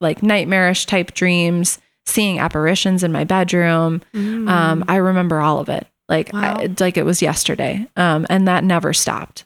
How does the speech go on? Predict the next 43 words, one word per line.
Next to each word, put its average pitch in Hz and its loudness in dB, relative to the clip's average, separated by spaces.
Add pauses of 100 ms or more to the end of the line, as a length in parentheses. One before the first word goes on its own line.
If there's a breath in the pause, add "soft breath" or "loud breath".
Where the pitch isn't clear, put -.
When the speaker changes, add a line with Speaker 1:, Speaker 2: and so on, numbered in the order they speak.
Speaker 1:
I 180 0
just, 185 -2
I 170 0 (100)
still 180 0
to - -4
this 185 0
day 160 0
have 165 -4 (100)
vivid 185 0
dreams 160 -2
every 175 -2
single - -4
night, - -6
usually 190 2
multiple. - -2 (500)
So - 0
that 196 2
was 208 0
kind 196 0
of, 175 -2 (260)
I, - -2
I 208 2
think 214 -2
that 190 0
was 185 -2
sort 175 2
of 175 -2
the 185 0
beginning, 175 -2
like, - -2 (260)
tell - -2
that 180 -4 (140)
this 190 -2
was 180 0
a 175 -2
path 156 -4
that 175 -2
I 170 0
was 165 -2
meant 160 -4
to 190 -6
be 160 -2
on. 220 0